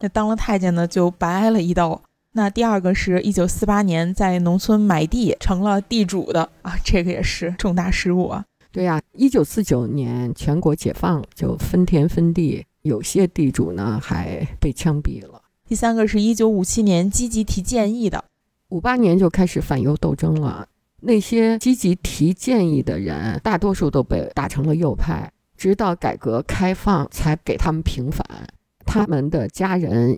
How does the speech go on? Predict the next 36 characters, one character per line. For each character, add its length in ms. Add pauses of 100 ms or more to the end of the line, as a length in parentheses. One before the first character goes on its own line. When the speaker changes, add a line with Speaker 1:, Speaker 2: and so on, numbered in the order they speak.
(120)
Speaker 2:
也 220
因 320
此 520
受 280
到 200
了 200
影 240
响。 120 (600)
Speaker 1:
第 100
四 220
个 180
是 540
一 160
九 180
七 280
零 260
年 360
上 240
山 240
下 220
乡， 380
然 100
后 180
嫁 220
给 160
贫 260
下 220
中 220
农 200
的， 100
哎， 120
回 260
不 80
了 160
城 300
了。 140